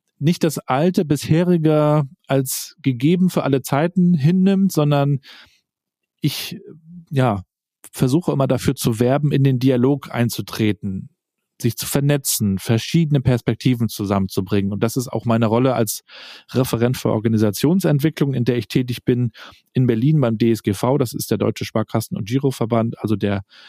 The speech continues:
Spitzen- und Dachverband der Sparkassenfinanzgruppe. Ich sorge mit meinem Team, also wir gemeinsam dafür, dass Begegnung stattfindet, dass Menschen in die Diskussion kommen. Ja, wie wollen wir das ganze Thema hybride Zusammenarbeit lösen?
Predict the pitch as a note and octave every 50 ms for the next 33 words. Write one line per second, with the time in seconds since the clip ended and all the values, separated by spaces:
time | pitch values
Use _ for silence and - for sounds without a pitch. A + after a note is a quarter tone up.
0 | - - _ _ - - - E3 F3+ - - - C#3 B2+ A#2+ C#3 D#3 - - D3+
1 | C3 C3+ C3 C3+ B2+ C3 A#2+ A#2 - - A#2+ A#2+ - A#2 - - A2 - - G#2+
2 | A2+ B2 C#3+ - - - C3 C3+ C3 C3 B2 - - - - _ _ _ _ _
3 | - D#3 C#3+ - - D3+ C#3+ D3+ D3 D#3+ D3+ D3+ C#3+ - C3+ C3 C3 C3 C3 B2+
4 | - - E3+ E3+ F3 F3 F3 F3 F3+ - _ _ _ - A#2 A2 A2 A#2 C#3 C#3+
5 | C3+ C3+ B2 B2 A#2+ B2+ B2+ C#3 B2+ B2+ A#2 B2 A2+ - - - D#3 D3 C#3+ B2
6 | C3 B2 - - - _ _ - _ - - B2 A2+ - C#3+ D#3 E3+ - D#3+ C#3
7 | B2 A#2 - - - A#2 A#2 A2 - - A#2+ A2+ A2 G#2+ G2+ F#2 - G#2+ G#2 -
8 | B2+ B2 B2+ C3+ C#3 - - C#3 C3 C3 B2+ - - - - - _ _ - -
9 | E3 E3+ D#3+ C#3+ C3+ D3+ C#3+ - - - D3+ B2 B2 C3 C#3+ E3 F3+ F3+ F3 -
10 | C3 G#2+ F#2+ F#2+ G2 A2 C3 C3 C3 D3 C#3+ B2 B2+ C3+ C#3 C#3 C3 C3+ C3 B2+
11 | B2+ B2 A#2 _ - - - - _ _ - - B2+ B2 - - C3 C3 B2+ -
12 | C3+ - - D3+ C3+ B2+ A#2+ A#2 B2 C3 A#2+ A2+ A#2 B2+ C3+ C3 C3 - - A#2
13 | B2+ B2+ C3 - B2 B2 B2+ B2 A#2+ C3 C#3 D3+ F3 F3 C#3+ A2+ G#2 G2 G2+